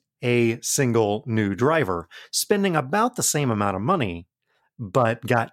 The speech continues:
two clubs from, for the money and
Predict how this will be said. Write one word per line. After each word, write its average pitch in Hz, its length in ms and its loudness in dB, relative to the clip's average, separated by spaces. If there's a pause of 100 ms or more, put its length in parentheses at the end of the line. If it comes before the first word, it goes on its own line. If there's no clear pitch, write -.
two 190 200 0
clubs 135 360 -2
from, 101 360 -2 (120)
for 110 340 2
the 101 120 0
money 87 420 -4 (560)
and 101 760 0